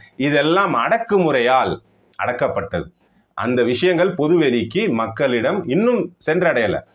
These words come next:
இப்ப இப்படி ஒரு சூழல்ல தான் அந்த போலி பின்பத்தை இன்னும் அவங்க மெயின்டெயின் பண்ணிட்டு இருக்காங்க.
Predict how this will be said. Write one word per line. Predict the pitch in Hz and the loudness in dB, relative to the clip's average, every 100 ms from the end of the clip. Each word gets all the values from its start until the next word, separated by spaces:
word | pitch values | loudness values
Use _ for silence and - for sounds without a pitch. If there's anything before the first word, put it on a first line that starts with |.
| _ _ _ | _ _ _
இப்ப | - | -2
இப்படி | 147 170 170 233 | 0 0 2 2
ஒரு | 214 190 | 4 4
சூழல்ல | 180 214 226 196 170 | 4 2 2 4 4
தான் | 165 202 | 2 2
அந்த | 180 147 123 | 2 0 0
போலி | 165 202 190 | 0 2 2
பின்பத்தை | 147 160 160 - 196 | 2 2 2 2 0
இன்னும் | 143 160 156 | 2 2 2
அவங்க | 127 | 2
மெயின்டெயின் | 123 143 139 | 0 0 -2
பண்ணிட்டு | 123 120 107 | 0 -2 -2
இருக்காங்க. | 107 101 | -2 -2